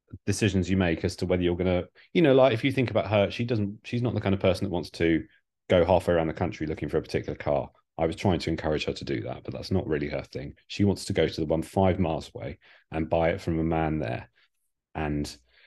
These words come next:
if he, if the man in the Toyota dealer couldn't get one until October, she would have just left that and either gone somewhere else to a different dealer where there was a used one, or gone to Ford and bought a Fiesta. That would have been what happens,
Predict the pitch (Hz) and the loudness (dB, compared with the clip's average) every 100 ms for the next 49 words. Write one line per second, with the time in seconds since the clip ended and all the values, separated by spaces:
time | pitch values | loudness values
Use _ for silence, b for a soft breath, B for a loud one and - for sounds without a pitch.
0 | b b - - - 120 117 120 117 98 | b b -6 -6 2 6 6 6 0 -2
1 | 107 110 123 113 101 101 92 - 85 87 | 2 4 6 4 4 4 4 0 -4 -2
2 | 80 80 90 85 92 71 80 78 78 82 | 0 -2 -6 -2 -2 0 0 -2 -4 -4
3 | 73 - 80 69 65 - - _ _ _ | -4 0 0 0 -4 -6 -12 _ _ _
4 | _ _ _ _ - 95 90 85 90 80 | _ _ _ _ -4 0 2 2 -2 0
5 | 82 - - - - _ _ _ _ _ | 0 -2 -8 -14 -14 _ _ _ _ _
6 | _ - 76 71 69 - - _ _ _ | _ -6 -4 -2 -4 -8 -14 _ _ _
7 | _ _ - 80 82 90 90 - 113 98 | _ _ -2 0 2 2 2 4 6 6
8 | 80 78 - - - 82 101 92 76 85 | 6 4 -2 -8 -6 0 0 0 2 2
9 | 80 78 76 78 76 73 73 69 71 73 | 4 2 2 0 -2 -4 -4 -4 -4 -4
10 | 73 80 76 73 - 78 76 - - 76 | -2 0 0 -2 -2 -4 -4 -6 -2 -2
11 | 73 76 71 - 69 69 - 64 67 71 | -2 -2 -4 -4 -4 -4 -6 -6 -6 -8
12 | 71 73 71 65 76 - 67 - | -6 -6 -4 -6 -8 -10 -12 -12